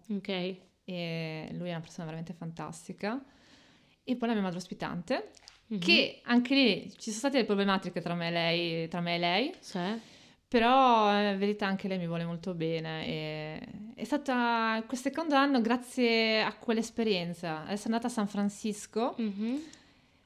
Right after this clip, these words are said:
Speaker 2: sono cresciuta io, sono cambiata io,
Speaker 1: Mhm.
Speaker 2: e da lì è iniziato un percorso che tuttora oggi sto portando avanti, di
Speaker 1: Ok.
Speaker 2: crescita personale, ed è
Speaker 1: Ok.
Speaker 2: impressionante come da un giorno all'altro ti trovi nel punto più basso,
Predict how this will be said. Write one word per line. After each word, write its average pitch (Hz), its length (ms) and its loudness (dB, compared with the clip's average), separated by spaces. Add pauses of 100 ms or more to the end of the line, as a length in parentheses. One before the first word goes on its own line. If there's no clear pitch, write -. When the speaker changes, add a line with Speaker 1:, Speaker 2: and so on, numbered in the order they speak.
(120)
Speaker 2:
sono 208 260 0
cresciuta 208 400 -4
io, 165 380 -4 (500)
sono 190 320 -2
cambiata 208 540 0
io, 180 540 -2
Speaker 1:
Mhm. 254 380 -6
Speaker 2:
e 226 100 -2
da 214 120 0
lì 226 60 4
è 262 60 6
iniziato 247 280 0
un 196 100 4
percorso 226 640 -4
che 180 220 -6
tuttora 208 400 -2
oggi 226 180 -2
sto 240 160 -6
portando 175 400 -6
avanti, 170 720 -4
di 190 280 -8
Speaker 1:
Ok. 190 80 -8
Speaker 2:
crescita 185 420 -4
personale, 175 1000 -6 (120)
ed 202 160 0
è 220 40 4
Speaker 1:
Ok. 226 40 4
Speaker 2:
impressionante 254 480 0
come 190 680 0
da 190 80 0
un 196 80 2
giorno 240 200 2
all'altro 240 880 0
ti 208 200 -6
trovi 190 520 -2
nel 180 160 -4
punto 277 380 -4
più 240 160 -4
basso, 202 720 -2